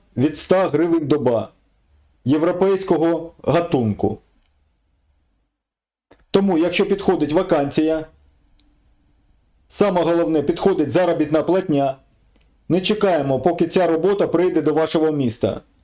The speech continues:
Збираємо речі, їдемо і працюємо. Додому повернутись ви завжди зможете. Сьогодні компанія РІНЦ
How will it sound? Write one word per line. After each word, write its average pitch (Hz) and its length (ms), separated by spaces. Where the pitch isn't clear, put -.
Збираємо 170 600
речі, 185 460
їдемо 165 480
і 175 100
працюємо. 117 720
Додому 180 480
повернутись 190 680
ви 160 200
завжди 147 420
зможете. 127 580
Сьогодні 196 500
компанія 180 580
РІНЦ 180 460